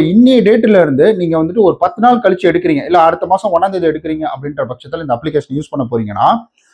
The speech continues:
அப்ப அதுல வந்துட்டு வேற யாராவது இந்த இடைப்பட்ட கேப்ல யாராவது அப்ளிகேஷன் யூஸ் பண்ணியிருப்பாங்க, அவங்களுக்கு ஒரு பே-, பேட் ரிவ்யூ இருந்திருக்கும், இல்ல நல்ல ரிவ்யூ இருந்திருக்கும், இல்ல உங்களுக்கு நீங்க எதிர்பார்க்கக்கூடிய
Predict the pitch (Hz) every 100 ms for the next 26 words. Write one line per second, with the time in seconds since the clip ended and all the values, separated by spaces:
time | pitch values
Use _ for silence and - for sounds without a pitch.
0 | _ 165 185 127 131 175 254 254 233 202
1 | 170 175 240 - 170 214 214 208 233 233
2 | 175 175 226 220 196 180 185 208 175 175
3 | 196 156 185 180 180 160 180 - 170 165
4 | 170 185 147 165 175 170 147 127 139 135
5 | 127 156 165 160 160 156 156 160 190 175
6 | 135 143 170 160 156 151 147 - 220 226
7 | _ _ 147 143 117 147 190 240 240 240
8 | 233 131 143 226 220 196 220 202 185 170
9 | 165